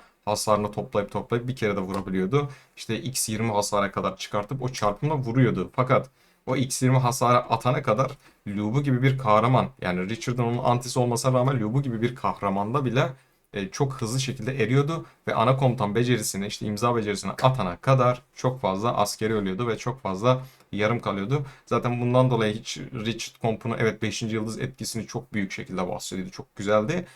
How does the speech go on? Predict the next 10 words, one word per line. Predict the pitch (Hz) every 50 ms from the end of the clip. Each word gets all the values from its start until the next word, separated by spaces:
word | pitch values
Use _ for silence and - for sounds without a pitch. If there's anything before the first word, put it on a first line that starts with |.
| - - - _ _
E, | - -
yapmayacağımı | - 123 123 143 131 147 156 135 156 151 139 139 139 139 139
söylemiştim | 135 - 120 113 127 131 135 135 - 120 107
zaten, | 101 98 95 - 123
mızraklı | 120 113 107 98 107 104 104 - 131 127
kompu | - 107 101 98 -
yapmayacağımı | 104 95 98 92 - 92 87 82 90 82 85 85 85
söylemiştim. | - - 85 87 90 92 95 - - 160 143
Neden? | 117 117 120 135 143 143
Çünkü | 135 - 120 113 - 135 139 147 143